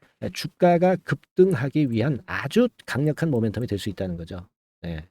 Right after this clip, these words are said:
그래서 이 연이은 중요 두 개 임상이 겹치는 시기이기 때문에, 예, 더욱더 우리가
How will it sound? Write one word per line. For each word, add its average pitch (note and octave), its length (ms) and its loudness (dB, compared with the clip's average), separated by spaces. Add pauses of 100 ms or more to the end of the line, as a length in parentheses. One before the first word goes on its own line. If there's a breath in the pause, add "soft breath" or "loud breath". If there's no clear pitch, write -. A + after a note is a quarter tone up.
(200)
그래서 C#3 180 0 (340 loud breath)
이 C#3+ 140 4 (240 loud breath)
연이은 D#3 460 8 (220)
중요 F3 340 6 (180 soft breath)
두 G3 180 2
개 F3+ 200 8
임상이 C#3+ 760 2
겹치는 F3+ 440 2
시기이기 A#2+ 300 -2
때문에, F#2+ 480 -4 (360)
예, G#2 280 -10
더욱더 C#3+ 480 2 (180)
우리가 B2 300 2